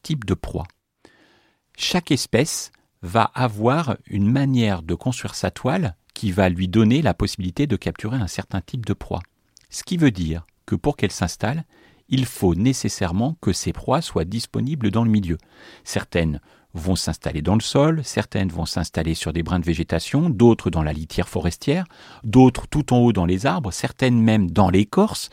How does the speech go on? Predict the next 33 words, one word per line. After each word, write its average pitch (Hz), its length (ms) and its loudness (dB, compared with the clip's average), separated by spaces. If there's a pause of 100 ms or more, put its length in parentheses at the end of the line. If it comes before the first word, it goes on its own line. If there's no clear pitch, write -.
(320)
des 107 240 2
arbres. 160 300 2 (360)
Vous 85 60 -6
voyez, 120 360 2
notamment 90 520 2
dans 90 100 0
les 82 140 0
petits 123 480 -4 (160)
creux 131 400 4 (400)
qu'on 85 120 -4
peut - 140 -6
trouver 101 320 -2
dans 82 140 -2
l'écorce 82 340 -4
du 107 140 -6
chêne. 180 340 0 (580)
Et 107 140 4
donc, 165 400 4 (320)
chaque - 340 0
espèce - 520 2
va 101 140 4
avoir 104 260 0
la 85 100 0
possibilité 117 960 -2
d'être 92 720 2
un 85 60 2
bon 175 320 2
indicateur 135 960 -2
du 156 260 -4
type 98 320 -6
de 120 160 4
proie 113 480 0
dont 92 220 -4